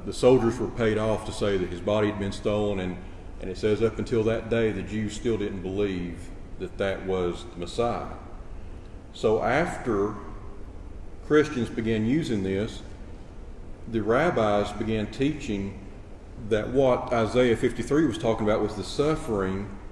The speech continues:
of the Jewish nation. And you'll even find in some places that chapter fifty-three is the forbidden chapter.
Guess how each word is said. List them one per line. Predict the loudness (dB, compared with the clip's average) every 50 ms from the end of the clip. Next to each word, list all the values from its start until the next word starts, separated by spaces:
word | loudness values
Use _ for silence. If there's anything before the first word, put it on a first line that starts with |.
| -12 -12 -12 -12 -12 -12 -14 -12 -10 -4
of | -2 0 0 0
the | -2
Jewish | 0 2 2 2 2 2 0 0
nation. | 0 0 0 0 -2 -4 -6 -10 -10 -10 -12 -14 -14 -14 -14 -14 -14 -14 -12 -12 -12 -12 -12 -12 -14 -14 -14 -14 -14 -12 -12 -12 -12 -12 -12 -12 -12 -12 -12 -12 -12 -12 -10 -6
And | -4 -2 0 2
you'll | 2 4 4 4
even | 4 4 2
find | 0 0 0 0 2 2 2 0 0
in | -2 -2
some | -2 -2 0 0 2
places | 2 4 4 4 4 2 0 -2 0
that | 0 0 0 0 2
chapter | 2 2 2 2 0 -2
fifty-three | -2 0 0 0 0 -4 -10 -8 -4 0 2 2 2 2 2 2 0
is | -2 -2
the | -4 -6
forbidden | -4 -2 -2 2 4 4 4 4 2 -2
chapter. | -2 -4 -4 -4 -6 -8 -10 -10 -10